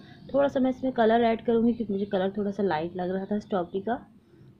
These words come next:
तो just मैंने, अ, फ्यू क-, ड्रॉप ही डाले हैं इसमें red color के, ताकि इसमें अच्छा सा pink shade आ जाए। तो जब भी आप भी strawberry आइसक्रीम बना रहे हो, तो कोशिश करिएगा कि बहुत अच्छे red color की strawberry लें, ताकि आपको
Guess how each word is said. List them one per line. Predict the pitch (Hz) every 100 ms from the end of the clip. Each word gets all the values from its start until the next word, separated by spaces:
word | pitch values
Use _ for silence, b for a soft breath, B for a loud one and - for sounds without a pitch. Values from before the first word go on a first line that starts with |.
| -
तो | 196
just | 214 226 240
मैंने, | 233 226 196 202
अ, | 202 196
फ्यू | - 247 247
क-, | 220
ड्रॉप | - 175 185 180 202
ही |
डाले | 208 175 165
हैं | 190
इसमें | 220 - 214 196
red | 170 -
color | 196 190
के, | 214
ताकि | 196 196
इसमें | 190 - 208 -
अच्छा | 180 - 240
सा | 220
pink | - 208
shade | 202 196 180 190
आ | 180
जाए। | 185 254 320 _ - _ _ _ _
तो | 208
जब | 240 214
भी |
आप | - 233 214
भी | 247
strawberry | - 226 208 226
आइसक्रीम | 208 202 226 208
बना | 208 202
रहे | 208
हो, | 214
तो | 220
कोशिश | 190 202 208
करिएगा | 214 202 214
कि | 220
बहुत | 220 202 208 - -
अच्छे | 226 - 247 254
red | 208 202 202
color | 214 202 202
की | 220
strawberry | 208 208 180 196 208
लें, | 175 180 214
ताकि | 202 185 196
आपको | 185 190 196